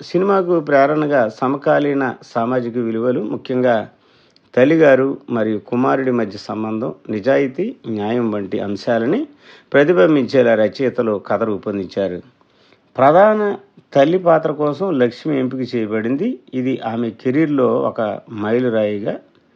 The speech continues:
నిలిచింది. దర్శకుడు శ్రీ టి రామారావు గారు కథలోని భావోద్వేగాలని, క్లైమాక్స్ దృశ్యాలని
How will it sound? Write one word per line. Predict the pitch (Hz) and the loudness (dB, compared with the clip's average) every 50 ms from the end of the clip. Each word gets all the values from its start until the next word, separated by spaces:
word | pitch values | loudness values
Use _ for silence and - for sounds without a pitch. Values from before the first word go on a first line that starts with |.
| _ _ _ _ _ _ _ - | _ _ _ _ _ _ _ -4
నిలిచింది. | 107 110 113 104 87 - - 104 101 92 95 92 90 - - _ _ _ _ _ _ _ _ _ _ - | -2 0 0 -2 -2 -6 -6 -4 -4 -2 -2 -4 -4 -8 -12 _ _ _ _ _ _ _ _ _ _ 0
దర్శకుడు | - 127 147 151 151 - 214 214 220 202 202 | 2 2 2 2 2 0 0 0 0 0 -2
శ్రీ | - - 160 165 160 147 | -4 -2 0 2 2 2
టి | 131 - - 165 156 143 117 104 - - - | 0 0 0 0 2 2 2 0 -4 -2 2
రామారావు | 117 117 131 151 165 170 170 165 156 156 156 | 2 4 4 4 4 4 4 4 4 4 4
గారు | 156 151 147 139 135 127 | 2 2 2 2 0 -2
కథలోని | - - 117 110 117 139 147 147 135 127 | -2 -2 -2 0 0 0 0 0 -2 -2
భావోద్వేగాలని, | 110 107 104 107 113 120 117 110 110 110 107 104 101 107 107 104 101 104 107 101 95 - - - | -2 -2 -2 -2 -2 -2 -4 -4 -4 -4 -2 -2 -2 -4 -4 -4 -4 -6 -8 -8 -10 -12 -12 -6
క్లైమాక్స్ | - 120 135 156 170 170 160 - - - - | -2 -2 0 0 -2 -4 -6 -8 -10 -14 -12
దృశ్యాలని | 113 110 110 113 110 - - 135 117 110 107 113 110 104 | -10 -8 -8 -8 -8 -6 -4 -2 -2 -2 -2 -4 -6 -6